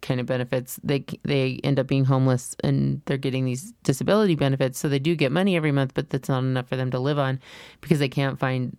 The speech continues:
low-income housing that's appropriate for them in their particular situation. So it is really sad.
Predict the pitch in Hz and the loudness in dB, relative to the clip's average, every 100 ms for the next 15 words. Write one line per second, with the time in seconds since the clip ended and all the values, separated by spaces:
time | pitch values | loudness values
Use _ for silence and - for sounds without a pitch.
0 | _ 143 147 135 123 131 127 117 113 123 | _ -4 0 0 0 0 0 -2 -2 -4
1 | 135 123 127 131 127 127 110 - 123 131 | -4 -4 -6 -4 -4 -2 -4 -4 -4 -2
2 | 113 120 123 123 113 - 127 131 123 131 | -2 -2 -2 -4 -6 -6 -4 -4 -4 -4
3 | 110 107 135 - 147 185 175 190 247 135 | -4 -4 -4 -4 -2 0 0 0 -2 -2
4 | 127 123 143 127 131 | -4 -4 -4 -6 -8